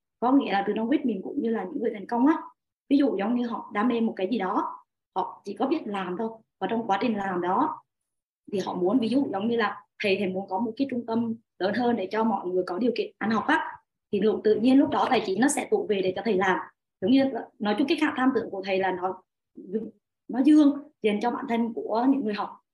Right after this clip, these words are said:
phục vụ những người mà mình gọi là cái mục đích cuối cùng của thầy là giúp người chuyển hóa. Và khi có trung tâm thì có điều kiện tốt hơn, vậy nên vật chất mới tụ về thầy. Nhưng mà còn như nhà em thì giả sử kiếm tiền thì,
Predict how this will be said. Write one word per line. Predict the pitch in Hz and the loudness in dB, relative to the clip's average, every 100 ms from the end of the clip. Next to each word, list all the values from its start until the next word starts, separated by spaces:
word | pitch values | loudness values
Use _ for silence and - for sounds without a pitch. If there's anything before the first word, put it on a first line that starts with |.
| _ - | _ -6
phục | 220 | -2
vụ | 208 175 | -2 -4
những | 180 254 | -2 2
người | 269 | 2
mà | 202 185 | 0 -4
mình | 185 185 180 _ _ - | -4 -4 -6 _ _ -6
gọi | 190 | -4
là | 196 | 2
cái | 330 | 4
mục | 294 | 4
đích | - | 0
cuối | - 185 | 0 2
cùng | 254 | 2
của | 202 | 0
thầy | 185 190 | -2 0
là | 190 | 0
giúp | 311 294 | 2 2
người | 214 180 | 2 2
chuyển | 180 | 0
hóa. | 170 180 302 - - _ _ | 0 0 -2 -4 -20 _ _
Và | 196 | -2
khi | 254 - | -2 -2
có | 190 | -2
trung | 247 240 | -4 -2
tâm | 240 233 | -2 -2
thì | |
có | - 185 | -6 -6
điều | 220 226 | -2 -2
kiện | 220 196 | -2 -2
tốt | 285 285 | -2 0
hơn, | 247 226 - _ _ - | 0 -2 -6 _ _ -4
vậy | 190 | -2
nên | 240 226 | 0 -2
vật | 214 | -2
chất | 285 | 0
mới | 311 277 | 2 0
tụ | - | -2
về | 190 | -6
thầy. | 190 180 175 - _ _ - | -2 -2 -4 -10 _ _ -2
Nhưng | 240 | 2
mà | 226 | 2
còn | 208 196 | 0 -2
như | 233 | -2
nhà | 226 | -4
em | 196 214 220 | -2 -2 -2
thì | 208 | -4
giả | 190 185 | -6 -6
sử | - | -8
kiếm | 196 196 | -8 -2
tiền | 262 208 | 0 0
thì, | 202 185 | 0 -2